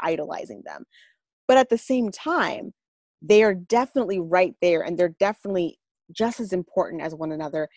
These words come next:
and they definitely go hand in hand. So if you're struggling with that, know that the more you, you know, fuel that, that, that, that fire that's inside of you, and you allow that fire to, to, to make, to actually, like, come, like, to be ignited,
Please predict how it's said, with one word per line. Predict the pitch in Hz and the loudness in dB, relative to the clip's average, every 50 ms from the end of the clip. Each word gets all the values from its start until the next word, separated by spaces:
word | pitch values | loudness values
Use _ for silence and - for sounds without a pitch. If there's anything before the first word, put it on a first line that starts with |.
| - - - - - | -20 -20 -12 -6 -2
and | 190 190 | 0 2
they | 180 175 175 160 | 2 0 0 0
definitely | - 185 190 196 - - 185 175 165 | -2 -2 -2 -2 -4 -6 -4 -4 -2
go | - 165 165 | -2 -2 -2
hand | 165 - 165 165 160 151 | -4 -6 -8 -8 -6 -8
in | 151 | -8
hand. | 147 151 151 143 131 131 - | -10 -12 -12 -12 -12 -12 -12
So | - | -12
if | 156 - | -10 -8
you're | - 175 | -8 -10
struggling | - - - - 175 185 208 214 240 240 233 | -10 -10 -10 -6 -4 -4 -2 -2 -2 -2 -2
with | 233 233 | -4 -2
that, | - 240 233 - - | 0 0 0 0 0
know | 185 175 180 180 185 196 220 226 214 196 180 | -4 -8 -6 -2 -2 0 2 2 2 2 2
that | 180 170 - - _ _ _ _ - | 0 -2 -2 -4 _ _ _ _ -6
the | - 175 | -4 -4
more | 180 180 185 208 240 269 285 | -4 -2 0 2 4 4 4
you, | 269 226 208 214 220 226 226 220 214 - _ _ _ _ - | 4 2 0 -2 -2 -2 -2 -4 -6 -8 _ _ _ _ -8
you | 196 202 | -4 -2
know, | 185 170 165 - _ _ _ - | -2 -2 -2 -4 _ _ _ -6
fuel | 214 233 240 247 240 220 190 | -4 -2 0 2 2 2 2
that, | 170 190 190 190 - - - 175 | 4 4 4 4 2 -2 -6 -2
that, | 180 185 180 175 165 - - - | 0 2 2 2 2 -2 -4 -4
that, | 175 170 165 160 156 - _ - | -2 -2 0 0 -2 -4 _ -8
that | 170 165 110 - 151 - _ _ - | -8 -8 -6 -8 -10 -14 _ _ -2
fire | 185 175 185 208 214 | 0 2 2 2 0
that's | 190 190 175 - - 190 | 0 0 -2 -4 -4 -8
inside | 180 - - 170 175 190 202 | -8 -4 -4 -2 -2 -2 -2
of | 202 185 | -2 -4
you, | 208 214 214 - | -4 -4 -4 -4
and | - 180 165 | -4 -6 -6
you | 170 175 | -4 -2
allow | 185 175 160 151 - - - 175 202 226 | -2 -2 -2 -4 -6 -8 -6 -2 0 0
that | 214 220 220 - - - | 2 0 0 -2 -2 -2
fire | 190 180 190 196 196 190 | 0 0 0 -2 -4 -6
to, | - - 175 160 | -8 -10 -12 -10
to, | - - 170 160 156 - _ _ _ _ _ - | -8 -4 -4 -4 -4 -6 _ _ _ _ _ -6
to | - 185 | -4 -2
make, | 180 180 180 185 185 _ _ _ - | 2 2 2 2 0 _ _ _ -8
to | 180 - - | -6 -2 0
actually, | 165 180 185 - - 202 190 | 0 0 0 -2 -6 -4 -2
like, | 180 160 - _ _ - - | -2 -2 -2 _ _ -8 -2
come, | - 185 190 202 202 202 190 - _ _ _ - | 0 0 0 0 -2 -6 -6 -10 _ _ _ -4
like, | 170 - - | -4 -4 -4
to | - 185 | -6 -8
be | 156 175 185 202 208 | -8 -4 -2 0 0
ignited, | 190 170 170 170 156 156 185 220 247 269 277 277 285 | 0 0 -4 -8 -4 -4 -2 0 4 4 4 4 2